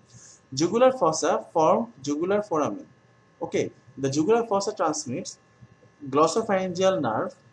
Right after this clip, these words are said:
vagus nerve, and spinal accessory nerve. It also transmits the internal jugular vein. Also,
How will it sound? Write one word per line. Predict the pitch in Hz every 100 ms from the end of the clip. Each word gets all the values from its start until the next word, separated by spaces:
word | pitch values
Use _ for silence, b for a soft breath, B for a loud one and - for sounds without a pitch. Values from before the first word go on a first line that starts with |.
| _ -
vagus | 120 147 175 208 214 -
nerve, | 127 117 190 - _
and | 147 147 214
spinal | - 175 143 160 196
accessory | 143 143 165 156 117
nerve. | 95 - _ _ _ _ _
It | 131 156
also | 180 -
transmits | - 175 160 127 180 -
the | 143
internal | 135 147 165 190 202
jugular | 127 123 135 185 -
vein. | 131 113 98 - _ _ _ _ _ _ _ - _ _ _ _ _ _ _ _
Also, | - 156 - 143 - -